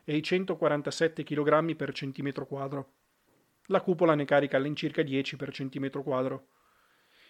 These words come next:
I due periti, nella seduta del Consiglio datata dieci, datata dieci giugno, non si trattengono dal lodare l'impresa antonelliana. "Essendosi proposta a modello la natura, Antonelli seppe fare una costruzione salda e arditissima", scrivono i tecnici.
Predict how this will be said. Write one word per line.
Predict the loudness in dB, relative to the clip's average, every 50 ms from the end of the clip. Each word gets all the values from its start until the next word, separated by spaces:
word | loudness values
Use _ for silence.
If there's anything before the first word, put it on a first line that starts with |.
| _
I | -4 2
due | 2 2
periti, | 4 4 2 2 2 0 -2 -4 -6 -6 -4
nella | -2 0 2 2 2
seduta | 0 0 -4 -2 0 2 2
del | 2 2 0
Consiglio | -2 -4 -6 -4 -4 -4 -4 -4 -2 -2 -2 -2
datata | -2 -2 -4 -4 -6 -6
dieci, | -8 -6 -6 -6 -8 -10 -12 -12
datata | -8 -6 -2 2 2 2 2 2
dieci | -2 -4 -6 -6 -6
giugno, | -4 -4 -2 -2 -2 -2 -4 -6 -8 _ _ _ _ _ -6
non | -2 0 0 0
si | 0 0
trattengono | 0 0 0 2 0 0 2 2 2 2 4
dal | 4 4 4
lodare | 4 4 6 6 6 6 4
l'impresa | 2 -2 -2 -2 -2 -2 -2 -2
antonelliana. | -2 -2 -2 -2 -2 -2 -2 -2 -4 -4 -6 -8 -10 -12 _ _ _ _ _ _ _ _ -20 _ -20 -20 -20 -16 _
"Essendosi | -8 -6 0 4 4 4 4 4 2 0 0 0 0
proposta | 0 2 4 6 6 6 6 4 2 0 2
a |
modello | 2 2 2 4 4 4 4 4 2
la | 2 2
natura, | 0 -2 -4 -4 -4 0 2 4 4 4 4 2
Antonelli | 2 0 0 0 2 2 2 2 0 -2 -6
seppe | -6 -2 0 0 0 0 -2 -4
fare | 0 2 2 2 2 0
una | -2 -4 -4
costruzione | -4 -4 -6 -4 -6 -6 -6 -4 0 0 0 0 0
salda | -2 0 0 2 2 2 0 2
e | 2
arditissima", | 2 2 0 -6 -10 -8 -8 -6 -6 -6 -4 -4 -2 -2 -2 -4
scrivono | -6 -8 -6 -4 -4 -2 -2 -2
i | -4
tecnici. | -4 -6 -8 -8 -8 -12 -10 -10 -12 -12